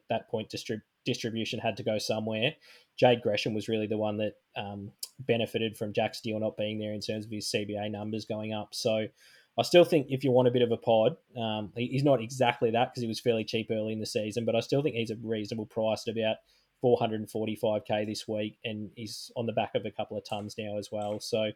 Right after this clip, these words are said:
the issue with trading in Saints is they play one week and then miss in round twelve. But, um, I think there's, yeah, as Damo said, there's good reason that Jack Sinclair, as at our time of recording, is, is the most traded in premium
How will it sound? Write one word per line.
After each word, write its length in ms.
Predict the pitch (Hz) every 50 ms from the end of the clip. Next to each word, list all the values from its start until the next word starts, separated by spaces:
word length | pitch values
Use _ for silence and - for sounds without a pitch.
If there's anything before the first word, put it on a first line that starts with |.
| _ - - - - - _ _ _
the 100 | 131 151
issue 260 | 143 - 156 135 123 131
with 120 | 139 123
trading 320 | - 143 127 127 123 123
in 60 | 120 113
Saints 360 | - - 120 120 123 117 - 123
is 340 | 117 117 113 - - - - -
they 120 | 127 113
play 200 | 107 - 127 117
one 240 | 113 117 120 120 120
week 300 | 117 120 120 120 120 - -
and 140 | 117 113 113
then 280 | 113 113 113 113 110 101
miss 220 | 120 120 117 - -
in 100 | 110 117
round 220 | 117 113 110 110
twelve. 440 | - - 123 135 175 214 233 226 - _ _ _ _ _ _ _ _ _
But, 380 | 123 117 113 113 110 110 - - -
um, 380 | 117 113 110 110 107 107 107 - -
I 80 | 123 131
think 160 | 127 123 113
there's, 240 | 117 113 - - 123
yeah, 160 | 113 113 98
as 160 | 110 120 117
Damo 320 | - - 110 110 107 104 107
said, 180 | - - 110
there's 120 | 104 110 110
good 180 | - 139 131
reason 300 | 120 113 113 110 104 117
that 120 | 113 104 -
Jack 220 | - 117 107 -
Sinclair, 540 | - - 110 110 - 113 110 107 104 104 101 -
as 360 | 113 110 107 101 - - - -
at 140 | 120 117 113
our 140 | 110 107
time 260 | 104 - 120 113 110 110
of 140 | 110 -
recording, 440 | 117 - - 107 107 107 107 107 104
is, 200 | 107 107 - - -
is 100 | 110 -
the 80 | -
most 280 | 113 110 107 104 - -
traded 260 | - 104 104 104 104
in 160 | 113 104 104
premium 480 | - - 107 107 110 110 110 107 104